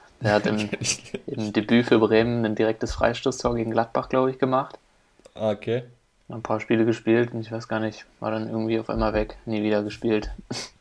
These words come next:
Speaker 2: Top. Gut, dann nehmen wir den noch rein, würde ich sagen.
Speaker 1: <laughs> Ja. Und, äh, kleine Anekdote, äh, ein Kumpel, auch Bremen-Fan, kennst du ja sicherlich,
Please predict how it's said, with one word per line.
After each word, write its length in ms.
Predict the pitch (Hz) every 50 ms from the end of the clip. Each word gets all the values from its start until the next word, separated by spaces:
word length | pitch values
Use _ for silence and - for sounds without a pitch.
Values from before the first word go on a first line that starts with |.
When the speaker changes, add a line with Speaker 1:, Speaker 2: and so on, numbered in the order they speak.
| _ - - - - - - _ - - - - -
Speaker 2:
Top. 280 | - 107 104 - - - - - - _ _ -
Gut, 200 | - 160 160 135
dann 100 | 135 120
nehmen 140 | 127 131 127
wir 60 | 120
den 180 | 110 131 131 123
noch 220 | 120 110 113 - -
rein, 180 | 110 107 107
würde 140 | 101 - 165
ich 80 | 151 -
sagen. 320 | - 107 101 110 104 101
Speaker 1:
<laughs> 80 | 113 117
Ja. 120 | 107 107 - - 120 - - - - - 123 - - - - - - - - - - - - - - - - - - - -
Und, 160 | 104 110 113 117
äh, 320 | 113 113 107 107 110 110 120 - 127 135 113 120 117 - -
kleine 260 | - - 113 110 113
Anekdote, 1040 | 113 110 113 110 - - 110 113 120 123 131 127 123 120 113 113 113 110 107 110 107 -
äh, 40 | - - - - - - - - - - - - - - - - - - - _ - - - _ -
ein 80 | 123
Kumpel, 560 | 117 - 131 123 123 123 123 123 123 123 - - - -
auch 220 | - 123 123 -
Bremen-Fan, 720 | - 117 117 113 113 113 - - 113 113 110 110 113 117 - _ _ - - -
kennst 280 | - - 104 101 101 -
du 40 | 104
ja 100 | 104 101
sicherlich, 520 | 104 101 - 113 104 110 104 - - -